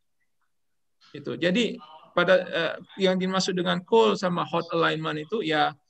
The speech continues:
cold pada saat alignment pada saat, eh, pada saat apa namanya? Eh, pada saat dia temperaturnya temperatur normal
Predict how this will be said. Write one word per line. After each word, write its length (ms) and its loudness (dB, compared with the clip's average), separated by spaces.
cold 240 6
pada 240 2
saat 400 0
alignment 640 4
pada 240 -2
saat, 480 -6
eh, 600 -14
pada 160 -4
saat 400 -4
apa 240 -8
namanya? 400 -2
Eh, 320 0
pada 160 2
saat 480 0
dia 400 4
temperaturnya 960 -2
temperatur 480 0
normal 640 -2